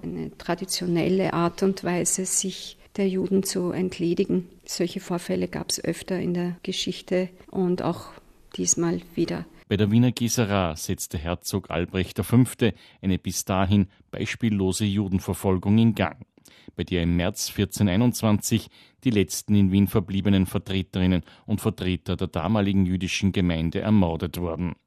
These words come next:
Speaker 1: Es gab den Vorwurf der Hostienschändung und dann auch das Bestreben,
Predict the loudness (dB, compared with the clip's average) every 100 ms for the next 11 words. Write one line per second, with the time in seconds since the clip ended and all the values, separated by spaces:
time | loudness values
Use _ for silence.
0 | -8 -2 -2 4 4 6 4 2 4 4
1 | 2 0 0 0 0 0 2 2 0 0
2 | 0 0 0 0 0 0 0 0 -2 -8
3 | -4 -2 -2 -2 2 4 6 4